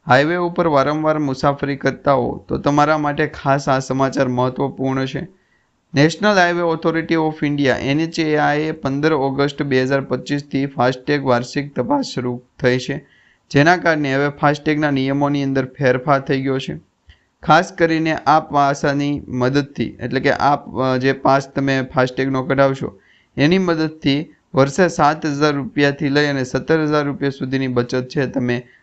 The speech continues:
કરી શકશો, માત્ર ને માત્ર ટોલ ટેક્સ ભરવા ઉપર. હવે જે વાહન ચાલકો માટે ખૂબ જ ફાયદાકારક છે, આ પાસ ફક્ત ખાનગી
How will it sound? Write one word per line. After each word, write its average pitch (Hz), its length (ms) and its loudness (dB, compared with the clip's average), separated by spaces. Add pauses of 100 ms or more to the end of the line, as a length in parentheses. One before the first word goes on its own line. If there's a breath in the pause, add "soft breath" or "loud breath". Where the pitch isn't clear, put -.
(120)
કરી 139 200 4
શકશો, 147 380 -4
માત્ર 135 320 0
ને 143 180 -2
માત્ર 127 400 0
ટોલ 127 360 0
ટેક્સ 123 240 0 (120)
ભરવા 117 360 0 (260 soft breath)
ઉપર. - 380 -2 (480)
હવે 147 160 6
જે 160 180 2
વાહન 175 340 0
ચાલકો 156 360 -2
માટે 151 320 0
ખૂબ 143 280 -4
જ 143 100 -4
ફાયદાકારક 139 600 0
છે, 135 420 -8
આ 131 140 4
પાસ 135 360 0
ફક્ત 135 260 -4
ખાનગી 143 760 -2